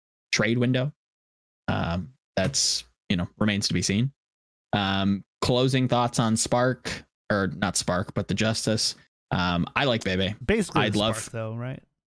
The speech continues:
Speaker 1: Kind of feels
Speaker 2: <laughs>
Speaker 1: like it
Speaker 2: Just
Speaker 1: with
Speaker 2: kidding.
Speaker 1: Supreme coming in, right? Um, I, th-, there's a part of me, my, my heart wants an X six reunion.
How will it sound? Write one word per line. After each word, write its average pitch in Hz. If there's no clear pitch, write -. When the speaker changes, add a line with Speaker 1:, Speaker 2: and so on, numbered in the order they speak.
Speaker 1:
Kind 196
of 139
feels 113
Speaker 2:
<laughs> -
Speaker 1:
like 95
it 107
Speaker 2:
Just 98
Speaker 1:
with 113
Speaker 2:
kidding. 165
Speaker 1:
Supreme 120
coming 104
in, 98
right? 107
Um, 107
I, 135
th-, 143
there's 151
a 147
part 160
of 165
me, 151
my, 127
my 131
heart 135
wants 135
an 120
X 123
six -
reunion. 143